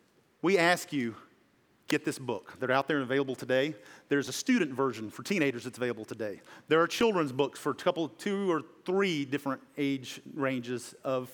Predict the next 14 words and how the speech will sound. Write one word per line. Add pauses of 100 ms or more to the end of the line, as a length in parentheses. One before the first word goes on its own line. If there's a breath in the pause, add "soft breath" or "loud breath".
children's
books
available
out
there. (440 loud breath)
There
is
a
study
guide. (420 loud breath)
There
is
a
devotional.